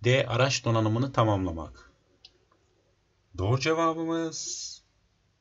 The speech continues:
A seçeneği olacaktır. Kazalarda ilk yardım için kullanmaktır arkadaşlar.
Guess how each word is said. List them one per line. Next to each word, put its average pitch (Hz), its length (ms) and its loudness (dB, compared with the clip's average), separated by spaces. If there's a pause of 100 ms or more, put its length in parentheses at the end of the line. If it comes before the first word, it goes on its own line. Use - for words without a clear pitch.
(1400)
A 120 180 6
seçeneği 143 420 -2
olacaktır. 123 640 0
Kazalarda 135 640 4
ilk 135 240 -4
yardım 120 300 4
için 139 280 -6
kullanmaktır 107 680 -2
arkadaşlar. - 840 -10